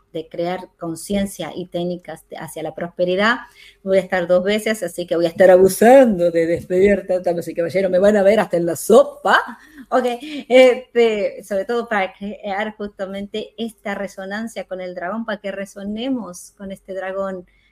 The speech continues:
este, eh, gran pilar espiritual que amo muchísimo, porque yo conecto mucho con los dragones, me encantan los dragones,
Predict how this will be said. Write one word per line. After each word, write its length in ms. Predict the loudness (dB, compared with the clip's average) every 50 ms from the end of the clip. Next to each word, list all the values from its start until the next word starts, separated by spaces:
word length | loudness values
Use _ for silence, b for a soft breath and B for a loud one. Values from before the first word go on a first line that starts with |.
| _ -18
este, 540 | -18 -18 _ _ -6 -4 -4 -4 -6 _ _ _ _ _ _ _ _ _ _ _ -8
eh, 140 | -8 -8 -8
gran 580 | -4 0 2 4 4 4 4 2 0 -2 -6 -10
pilar 380 | -6 -4 -2 -2 0 0 0 -2
espiritual 1000 | -2 -6 -8 _ -8 -6 -6 -4 -6 -8 -6 -4 -4 -2 -2 -4 -6 -8 -14 _ _ _ _ _
que 160 | -8 -6 -4
amo 280 | -4 -4 -4 -6 -8
muchísimo, 680 | -8 -10 -12 -14 -14 -16 -16 -14 -12 -12 -10 -10 -8 -6
porque 300 | -6 -6 -6 -8 -10 -12 -12 _
yo 180 | -10 -10 -8 -8
conecto 340 | -8 -10 -10 -12 -12 -12 -10
mucho 320 | -10 -12 -12 -12 -12 -12 -12
con 140 | -10 -10
los 160 | -10 -10 -12 -12
dragones, 500 | -10 -8 -4 -4 -4 -4 -6 -8 -8 -6
me 120 | -6 -6
encantan 640 | -6 -8 -10 -10 -8 -6 -6 -6 -6 -8 -8 -8 -8
los 140 | -8 -10 -10
dragones, 720 | -10 -8 -6 -4 -2 -2 -2 -4 -4 -6 -6 -8 -10 -14